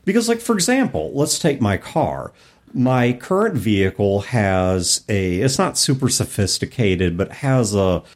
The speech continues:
console screen where it can show different apps from my phone.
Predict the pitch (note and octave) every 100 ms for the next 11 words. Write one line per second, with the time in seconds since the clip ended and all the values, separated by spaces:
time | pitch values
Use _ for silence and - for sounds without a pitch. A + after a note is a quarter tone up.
0 | _ - C#3+ B2+ B2 - B2+ A2+ G2+ G2
1 | - - - A2 G2+ F#2+ F#2 F#2+ G2 -
2 | A#2+ G2 G#2+ G2+ F#2+ G#2 B2+ C#3 A2 -
3 | - D3 B2+ A2+ F#2 E2 - C3+ C3 B2+
4 | - G#2+ G#2 - - G2+ G2 F2+ - F#2
5 | F2+ F2+ E2+